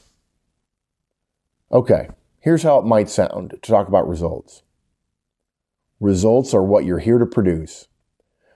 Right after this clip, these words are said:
Within the context of integrity and kindness, which we've already talked about, your job is to produce results. I'll always be looking for evidence of integrity, or I suppose evidence of the opposite, right?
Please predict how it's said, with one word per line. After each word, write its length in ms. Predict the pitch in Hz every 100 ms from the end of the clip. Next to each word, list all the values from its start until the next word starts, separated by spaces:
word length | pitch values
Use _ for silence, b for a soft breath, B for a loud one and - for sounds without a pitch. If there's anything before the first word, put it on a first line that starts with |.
| _
Within 400 | 95 98 123 156
the 80 | 180
context 680 | 180 160 143 104 80 - - -
of 120 | 87
integrity 440 | 87 107 107 120
and 140 | 123 117
kindness, 400 | 110 87 87 -
which 180 | 85 87
we've 140 | 82
already 180 | 90 90
talked 300 | 90 90 -
about, 320 | 82 80 - b b -
your 200 | 101 190
job 400 | 107 95 101 104
is 100 | -
to 80 |
produce 380 | - 92 87 -
results. 580 | 85 82 76 - - - _ _ _ _ _ _ _ _
I'll 200 | 95 92
always 320 | 92 143 180
be 120 | 104 101
looking 300 | 104 107 90
for 160 | 92
evidence 400 | 101 101 98 90
of 80 | 87
integrity, 640 | 85 110 104 78 80 107 -
or 260 | - 80 76
I 60 |
suppose 580 | - 76 104 87 80 - _ _ _ -
evidence 380 | 90 85 82 -
of 80 | 76
the 100 | 80
opposite, 640 | 85 82 78 - 73 - _ _ _ _ _ -
right? 300 | 85 104